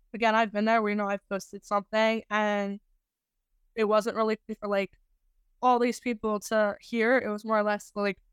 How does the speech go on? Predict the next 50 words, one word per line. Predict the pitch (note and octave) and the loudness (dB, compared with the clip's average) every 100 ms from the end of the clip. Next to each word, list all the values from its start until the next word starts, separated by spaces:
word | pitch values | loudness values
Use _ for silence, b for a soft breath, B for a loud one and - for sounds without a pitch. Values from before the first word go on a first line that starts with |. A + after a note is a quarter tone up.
| _ - | _ -2
those | A3+ G#3+ | 0 2
one | G#3+ G#3+ | 2 0
or | |
two | G#3 G#3+ | 0 -8
people | - G#3+ G#3 | -8 -8 -4
that | G3+ | -4
are | G3+ | -4
close | - G3+ - | -4 -6 -8
to | - - | -18 -4
kind | G3+ | -2
of | F#3+ | 0
reach | G3 - | -2 -2
out | F3+ - - | -4 -4 -12
for | G2+ | -10
me | G2+ | -10
to | F#3+ | -6
do. | F#3+ G3+ _ _ | -6 -6 _ _
And | C4 | 2
hopefully | D4+ F#4 D#4 C#4 A3 | 2 2 2 0 2
if | A3+ A3+ | -2 -4
you | A3 | -6
do | A3+ | -6
post | G#3+ A3 G#3+ | -4 -4 -2
something | - G3 G#3 G#3 | -2 -4 -2 -2
about | G3 F#3+ F#3 G3 | 0 0 -2 0
that, | G3 G#3 - _ _ _ _ | 0 0 -4 _ _ _ _
those | A#3 A3 G#3+ | 0 0 2
one | G#3 | 0
or | G3 | 0
two | - | -6
close | G3+ G#3 G3 | -6 -4 -4
people | - F#3+ G3 | -4 -4 -2
that | F#3 | -4
you | - | -4
have | G3+ F#3+ - | -2 -2 -2
will | G3+ | -6
reach | G3 F#3+ - | -6 -6 -2
out | F#3 F#3 - G#3 | -2 -2 -6 -6
and | G3+ G3 - _ _ | -6 -6 -10 _ _
talk | - G3+ G#3+ | -2 -2 0
to | A3 | -2
you, | G#3 | -2
lend | G3 G3+ | 0 -2
an | G3 | -2
ear. | G#3+ G3+ | -2 -4
'Cause | - | -4
sometimes | C4 B3+ B3 | -6 -2 -2
it's | G#3+ | -2
hard | A#3 A3+ | -2 -2
just | G3+ - | -4 -14